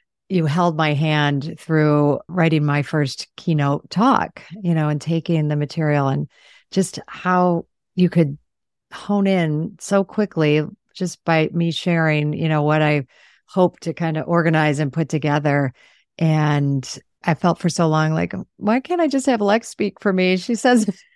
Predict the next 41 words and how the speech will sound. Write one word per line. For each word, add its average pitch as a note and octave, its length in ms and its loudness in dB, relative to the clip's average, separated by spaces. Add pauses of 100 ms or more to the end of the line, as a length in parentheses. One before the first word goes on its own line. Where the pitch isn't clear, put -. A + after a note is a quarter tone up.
(260)
<laughs> - 240 0
she E4 160 4
speaks - 400 -6
it A#3 220 -2
so G3+ 280 0
well F#3+ 380 2
and G3 180 -4
so F#3 180 2
articulately. F3+ 840 0 (460)
But F3+ 220 4 (200)
through G#3+ 300 2
what F3+ 160 2
you F3+ 120 0
were E3+ 120 2
just D3+ 220 -6
talking F#3 380 -2
about, C#3 280 0
all D#3+ 240 2
those D3+ 380 0 (400)
ways D#3 300 2
and D3 80 -2
ways D3+ 440 -4 (100)
that E3 280 -4
working D#3 240 -2
with D3 160 -2
you, D#3 80 2
I C#3+ 60 2
wouldn't C#3+ 160 -2
have C#3 100 -4
expected, C#3+ 580 -2
like D3+ 260 -6 (100)
improv E3+ 440 2
exercises C#3 920 -2
and D3+ 260 0 (320)
different D#3+ 320 -2
kinds E3+ 320 -2
of C#3+ 220 -4
ways D#3+ 420 0
to D#3+ 100 -4
vocalize D3 800 0
and, D3 240 -2